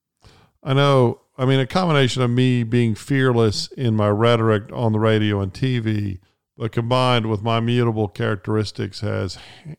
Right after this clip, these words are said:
you know, hobbled my opportunity. You know, all I've ever wanted was Judge Judy show. Tain't gonna happen. I got close,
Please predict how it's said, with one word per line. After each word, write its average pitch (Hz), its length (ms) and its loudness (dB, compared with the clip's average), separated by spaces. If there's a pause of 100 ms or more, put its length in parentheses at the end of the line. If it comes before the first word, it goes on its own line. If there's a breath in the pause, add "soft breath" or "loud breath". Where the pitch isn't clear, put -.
(300)
you 143 80 -18
know, - 220 -20 (600)
hobbled 123 500 0
my 113 260 0
opportunity. 110 680 -2
You 127 60 -4
know, 123 100 -2
all 135 300 2
I've 120 80 0
ever 110 160 0
wanted 104 260 -2
was 95 200 -4
Judge 104 420 -2
Judy 104 320 -4
show. - 440 -12 (1300)
Tain't 101 360 -8
gonna 110 340 -2
happen. 107 560 -4 (180)
I 110 60 -10
got 117 200 -4
close, 151 680 -2